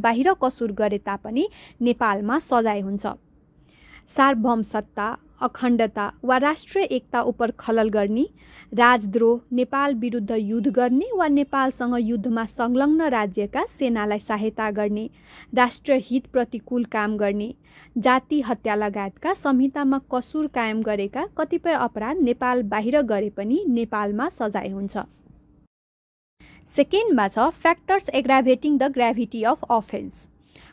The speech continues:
कसुरको गम्भीरता बढाउने अवस्थाहरू। यो भनेको के हो भने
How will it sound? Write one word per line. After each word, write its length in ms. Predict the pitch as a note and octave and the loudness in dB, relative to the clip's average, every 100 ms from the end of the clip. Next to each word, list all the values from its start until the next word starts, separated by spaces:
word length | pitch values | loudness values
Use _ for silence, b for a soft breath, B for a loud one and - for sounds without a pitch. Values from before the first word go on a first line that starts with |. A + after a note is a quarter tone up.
| b | b
कसुरको 560 | D4 - F#4 G4+ - F#4+ | 0 2 2 2 0 0
गम्भीरता 720 | C4 B3+ B3+ B3 C4+ - F#4 | 4 4 4 2 -2 0 -2
बढाउने 600 | D4 A#3 B3 A#3+ D4+ F4+ A#3+ | 2 4 4 4 2 2 0
अवस्थाहरू। 720 | A3 G#3 - G#3 G3+ G#3 - _ _ _ B B B | 0 -2 -6 -8 -6 -8 -12 _ _ _ B B B
यो 200 | B3+ A4 | 4 6
भनेको 400 | F4 D4 D4 D4 - | 6 4 2 -2 -6
के 100 | A#3 | -4
हो 140 | A3 C#4 | 0 0
भने 280 | G3 G3 | 0 -2